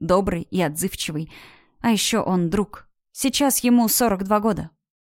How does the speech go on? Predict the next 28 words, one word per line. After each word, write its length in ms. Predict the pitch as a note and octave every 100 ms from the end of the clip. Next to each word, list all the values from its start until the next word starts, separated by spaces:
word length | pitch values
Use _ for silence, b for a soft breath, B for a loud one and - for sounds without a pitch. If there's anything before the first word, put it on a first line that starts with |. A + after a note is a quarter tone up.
| _ -
Он 220 | C#4 B3
военный. 580 | C#4 F#3+ F3+ F3 F3+ - _ _ _ _ A#3
Будучи 420 | C4 A#3 - G#3+
молодым 640 | F#3 G3 F#3 A3 B3+ G#3+
и 20 |
горячим 500 | F3+ F#3 G3+ - E3+
парнем, 540 | - A3 B3+ A3 G3 G#3+
он 180 | C#4+ D4
встретил 480 | - - A3+ A3+ F#3+
свою 300 | - G#3+ G#3+
первую 360 | A3+ A#3 G3 G3+
супругу. 600 | G#3 A3+ B3+ F#3 D#3 - _
Через 300 | - C4 A3
полгода 500 | - F#3 F3+ A3+ G#3
они 160 | E3+ G3
сыграли 380 | - E3 E3+ D3
свадьбу, 520 | - G#3 A#3+ G3+ G3+ b b b b b -
через 280 | C#4+ C4+ F#3
два 160 | E3+
месяца 460 | D#3 F3 - E3+ F3
развелись. 640 | E3 D3+ C#3+ C#3+ - - _ _ -
Вторую 380 | - E3+ G#3
даму 240 | A#3 B3 A#3+
сердца 480 | - B3 A#3 - -
он 240 | G#3+ A3
повстречал 460 | G#3+ - G#3 A#3+ A3
в 100 | -
тридцать, 560 | D4 D4 - - -